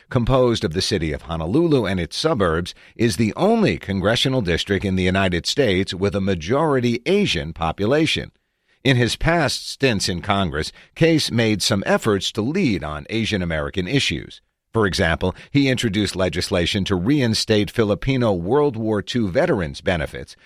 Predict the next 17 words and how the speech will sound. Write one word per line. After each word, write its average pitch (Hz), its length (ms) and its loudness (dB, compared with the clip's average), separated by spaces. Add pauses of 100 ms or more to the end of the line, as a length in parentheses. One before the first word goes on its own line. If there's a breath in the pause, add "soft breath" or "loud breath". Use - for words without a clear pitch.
(160 soft breath)
as 104 180 2
well 92 220 2
as 87 160 -2
legislation 101 760 0
to 92 120 -4
give 95 240 0
immigration 104 720 0
preference - 580 -2
to 98 240 0
the 85 80 -4
children 110 500 0
of 82 120 -6
Filipino 104 600 0
World 101 400 -2
War 98 220 0
Two 104 240 -4
veterans. 107 560 -2